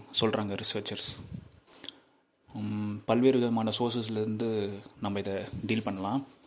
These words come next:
ஃபஸ்ட்டு வந்து நான் வந்து இண்டஸ்ட்ரியிலேருந்தே ஒரு ஹெச்ஆரை கூட்டிட்டு வந்து இதை பேசணும் அப்படின்னு சொல்லிட்டு தான் பிளான் பண்ணியிருந்தேன். ப-, but அவருடைய டேட்ஸ் வந்து எனக்கு இன்னும் கிடைக்கல. அவர்கிட்ட நான் கேட்டிருக்கேன், இன்னும் ஒரு டூ,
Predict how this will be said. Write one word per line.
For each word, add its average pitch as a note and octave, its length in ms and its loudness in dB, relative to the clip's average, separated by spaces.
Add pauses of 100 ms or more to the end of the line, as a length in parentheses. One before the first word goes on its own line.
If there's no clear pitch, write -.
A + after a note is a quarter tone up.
(420)
ஃபஸ்ட்டு - 240 2
வந்து C3+ 400 4 (960)
நான் A2 140 2
வந்து A#2 160 4
இண்டஸ்ட்ரியிலேருந்தே B2+ 720 4
ஒரு A#2+ 140 2
ஹெச்ஆரை A#2+ 320 2
கூட்டிட்டு A#2 300 0
வந்து A2 200 0
இதை G#2+ 180 0
பேசணும் G#2 460 0 (180)
அப்படின்னு G#2 180 -2
சொல்லிட்டு G2+ 320 -2
தான் A2 280 -2 (140)
பிளான் A2 180 4
பண்ணியிருந்தேன். G2+ 480 -2 (600)
ப-, - 100 -6 (200)
but G#2+ 200 0
அவருடைய G#2 340 2
டேட்ஸ் B2+ 300 4
வந்து A#2+ 160 0
எனக்கு A2 200 -2
இன்னும் G#2+ 140 -2
கிடைக்கல. G2+ 440 -2 (180)
அவர்கிட்ட G2+ 300 0
நான் G#2+ 220 -2
கேட்டிருக்கேன், B2 480 2
இன்னும் A#2+ 200 2
ஒரு A2 180 0
டூ, B2+ 120 2